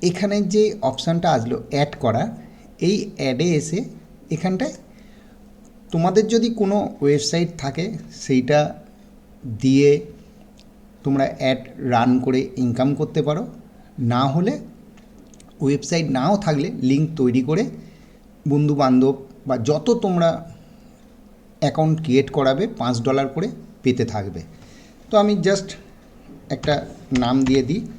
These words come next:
কারণ আমার বিকাশ হালদার ডট কম করা আছে, কথা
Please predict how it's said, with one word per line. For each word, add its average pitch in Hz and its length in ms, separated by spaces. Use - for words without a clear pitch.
কারণ 120 180
আমার 127 160
বিকাশ 123 320
হালদার 131 280
ডট 113 160
কম 127 120
করা 120 180
আছে, - 180
কথা 110 160